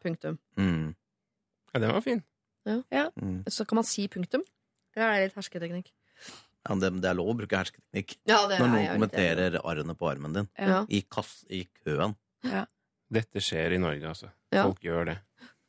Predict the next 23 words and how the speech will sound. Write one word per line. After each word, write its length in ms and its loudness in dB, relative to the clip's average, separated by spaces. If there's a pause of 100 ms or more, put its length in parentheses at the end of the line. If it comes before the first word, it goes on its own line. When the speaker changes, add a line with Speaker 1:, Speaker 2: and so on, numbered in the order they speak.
(540)
Speaker 3:
Utrolig. 500 -16 (400)
Speaker 4:
Ja. 140 0 (420)
Speaker 3:
Altså, 200 2
man 120 4
får 160 4
jo 80 4
lyst 320 -4
til 80 -8
å 60 -6
flytte 280 0
dette 140 -6
mennesket 560 0 (200)
til 200 -2
et 120 -4
sted 360 0
i 80 -2
verden 360 -2
hvor 120 -4
folk 280 -10
ser 280 -4
litt 160 -10
mer 160 -4
forskjellig, 380 -4